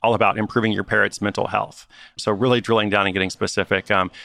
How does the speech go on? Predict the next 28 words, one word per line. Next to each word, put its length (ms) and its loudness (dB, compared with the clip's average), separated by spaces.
then 140 0
six 260 -6
nineteen, 540 0
I 60 2
love 180 2
that 160 0
story 260 0
as 140 -6
well. 420 0
London 360 0
photographer 640 -2
rents 260 -2
camera 380 -4
gear 340 2
eleven 300 0
hundred 320 -2
times. 560 -4
This 140 -8
is 100 -2
someone 300 2
who's 240 -4
using 320 0
the 80 0
gig 220 -2
economy 560 0
or 260 -2
the 80 -4
peer-to-peer 800 -2